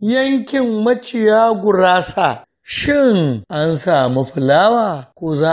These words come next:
a kwaɓa ta da dawa? To Malam Tinau yana ganin zancen da ake yi magana ne na a waiga a kalli abin da ke faruwa. Gaba kura baya sayaki.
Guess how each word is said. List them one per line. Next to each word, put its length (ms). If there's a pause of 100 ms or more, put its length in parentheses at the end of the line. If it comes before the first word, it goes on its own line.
a 80
kwaɓa 520
ta 100
da 140
dawa? 480
To 140
Malam 320
Tinau 240
yana 260
ganin 520
zancen 540
da 100
ake 280
yi 400 (100)
magana 480
ne 640 (140)
na 160 (180)
a 60
waiga 500
a 60
kalli 360 (100)
abin 340
da 100
ke 240
faruwa. 520 (260)
Gaba 300
kura 760 (120)
baya 440
sayaki. 840